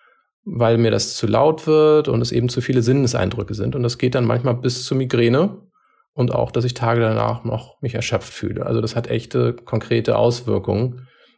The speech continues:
Und das kriege ich nicht einfach so weggedrückt oder mich dran gewöhnt. Also natürlich habe ich mich dran gewöhnt an manche Situationen. Das sieht man ja daran, dass ich eben mich nicht vor, vor der Sache an sich drücke oder jetzt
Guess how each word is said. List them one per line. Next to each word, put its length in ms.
Und 80
das 120
kriege 220
ich 60
nicht 200
einfach 200
so 140
weggedrückt 600
oder 400
mich 180
dran 220
gewöhnt. 500
Also 360
natürlich 480
habe 140
ich 100
mich 160
dran 200
gewöhnt 320
an 80
manche 220
Situationen. 580
Das 100
sieht 180
man 100
ja 80
daran, 260
dass 100
ich 200
eben 240
mich 160
nicht 220
vor, 260
vor 120
der 120
Sache 300
an 100
sich 200
drücke 480
oder 220
jetzt 280